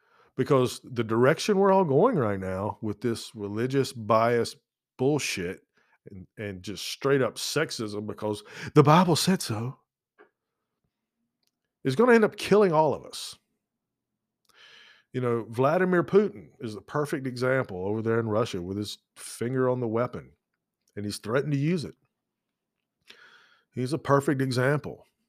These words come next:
of why we shouldn't let men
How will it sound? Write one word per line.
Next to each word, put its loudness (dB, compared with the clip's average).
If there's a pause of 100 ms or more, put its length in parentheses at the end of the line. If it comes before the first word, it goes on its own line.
(500)
of 0
why -4
we 2
shouldn't 0
let -2
men -2